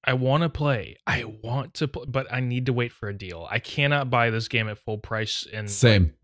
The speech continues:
Speaker 1: jump in and quit after an hour. I can't let myself do that.
Speaker 2: Yeah, but I'm really excited for a good deal. I think the first big, like, anything more than ten percent, maybe we get, like, fifteen, twenty. Yeah, I'm excited.
Speaker 1: Mike, what did you play this week?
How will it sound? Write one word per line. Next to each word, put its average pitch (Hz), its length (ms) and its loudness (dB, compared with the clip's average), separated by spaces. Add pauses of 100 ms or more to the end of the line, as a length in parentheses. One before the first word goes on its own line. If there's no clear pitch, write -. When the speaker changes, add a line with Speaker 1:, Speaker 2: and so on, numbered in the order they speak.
(200)
Speaker 1:
jump 131 340 2
in 123 180 2
and 113 260 -2
quit 120 320 -6
after 107 280 -4
an 101 60 -12
hour. 90 240 -10
I 95 80 -8
can't 113 320 -6
let 110 120 -8
myself 110 360 -14
do - 60 -20
that. - 400 -4
Speaker 2:
Yeah, 80 80 4
but 92 160 6
I'm 139 140 10
really 135 180 10
excited 110 360 6
for 104 160 4
a 92 40 4
good 87 280 2
deal. 90 260 4
I 92 100 4
think 95 140 4
the 101 80 0
first 90 420 0
big, 87 300 2
like, 82 280 0
anything 92 520 4
more 87 180 4
than 85 140 4
ten 82 220 4
percent, 90 300 2
maybe 92 120 2
we 92 80 2
get, 90 140 0
like, 87 160 2 (220)
fifteen, 92 420 2
twenty. 95 560 2
Yeah, 85 300 -2
I'm 90 140 4
excited. 80 360 0 (400)
Speaker 1:
Mike, 214 540 2 (420)
what 254 120 -12
did 262 200 -8
you 294 200 4
play 311 320 2
this 117 320 0
week? 90 460 -14